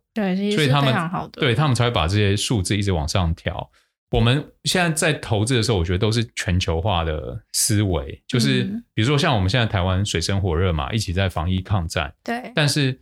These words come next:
Speaker 2: 在世界的可能某一个地方是已经完全不一样，
Speaker 1: 嗯。
Speaker 2: 就像去年的我们跟他们一样嘛。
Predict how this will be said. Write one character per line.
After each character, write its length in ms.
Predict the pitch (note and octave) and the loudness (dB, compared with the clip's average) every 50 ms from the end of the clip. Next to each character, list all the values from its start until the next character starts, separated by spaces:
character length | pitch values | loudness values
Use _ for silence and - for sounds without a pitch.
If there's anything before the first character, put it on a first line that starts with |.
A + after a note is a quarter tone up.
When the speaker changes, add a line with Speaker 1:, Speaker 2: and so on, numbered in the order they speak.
| _ - | _ -2
Speaker 2:
在 300 | - D#3+ C#3+ B2+ - - - | 0 0 0 0 -2 -6 -8
世 220 | - - F3+ D3 | -4 -2 0 0
界 160 | B2 C#3+ C3+ | 2 2 2
的 140 | A2 G#2 G2 | 2 2 2
可 100 | - - | 2 2
能 120 | G2 F#2 G2+ | 2 4 4
某 120 | G2 F2+ | 4 2
一 40 | G2 | 2
个 80 | A#2 | 2
地 180 | A#2 C3 A2+ F#2 | 0 0 0 0
方 420 | F2+ - F#2 F2 E2+ F2+ F#2 A2 - _ - | 0 0 0 0 2 0 0 -2 -4 _ -6
是 420 | - - A2 F#2+ F2+ D#2+ D2+ - - _ _ _ _ _ | -2 0 0 2 0 0 -2 -4 -8 _ _ _ _ _
已 100 | - A2 | -4 0
经 140 | G2 A#2+ B2+ | 0 2 2
完 120 | A#2+ G2 | 2 2
全 120 | F2 F#2+ F2 | 2 2 2
不 180 | F2 G#2+ G2 | 2 0 0
一 100 | E2 D#2 D#2 | 0 0 0
样， 240 | E2 D2+ C#2 D#2 - - _ | -2 -2 -2 -4 -8 -10 _
Speaker 1:
嗯。 100 | - A3+ | -2 0
Speaker 2:
就 60 | E3 | 0
像 140 | D#3 F#3 F3+ | 2 2 2
去 220 | F#3 F#3 F#3 A3+ | 2 0 0 2
年 180 | D#3+ B2+ G2+ F#2 | 2 2 2 2
的 120 | G2 G2+ | 2 2
我 160 | F#2+ F2+ E2 D#2 | 2 0 0 0
们 120 | D2+ E2 | -2 0
跟 160 | F2 G2 G#2 | 0 0 0
他 140 | G2+ G2+ G2+ | 0 0 0
们 140 | F#2+ F2+ D#2+ | 0 0 0
一 80 | D2+ | 0
样 160 | D#2 F2 D2+ D2+ | 0 -2 -2 -4
嘛。 80 | E2 | -6